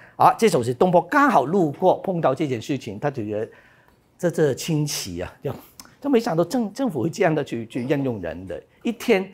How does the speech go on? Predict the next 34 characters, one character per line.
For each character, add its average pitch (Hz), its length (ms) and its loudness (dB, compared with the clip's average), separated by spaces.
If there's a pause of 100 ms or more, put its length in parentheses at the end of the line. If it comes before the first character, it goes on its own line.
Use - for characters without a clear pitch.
(140)
你 147 100 -2
没 147 220 4
有 151 180 4
想 110 220 -4
清 185 200 0
楚 120 240 -6
的 117 80 -6
吗？ 139 220 -4 (460)
还 185 240 -2
没 202 160 6
上 196 340 2
任 170 260 2 (360)
也 113 100 -2
罢 160 240 6
了， 147 100 2
一 208 40 0
上 254 240 4
任 226 160 4
一 233 80 0
天 214 320 4
了， 139 100 0
你 123 80 -4
就 127 80 -4
立 147 100 -4
刻 170 140 -6
把 78 160 -4
他 120 80 -6
调 123 220 -2
到 85 100 -10
别 85 140 -10
的 85 120 -10
地 90 120 -10
方 87 200 -8
去。 82 240 -14